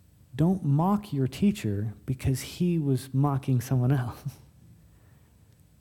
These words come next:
Because otherwise, you're now in agreement with the same thing he is.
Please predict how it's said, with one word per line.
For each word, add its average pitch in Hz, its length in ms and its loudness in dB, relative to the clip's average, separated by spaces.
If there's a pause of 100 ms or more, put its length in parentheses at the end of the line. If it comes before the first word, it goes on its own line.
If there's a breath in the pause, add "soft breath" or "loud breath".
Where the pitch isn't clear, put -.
(540)
Because 143 240 2
otherwise, 143 480 2
you're 165 120 4
now 156 220 2
in 135 60 2
agreement 135 340 2
with 127 80 -6
the 139 80 0
same 165 220 2
thing 185 160 4
he 214 220 2
is. - 260 -10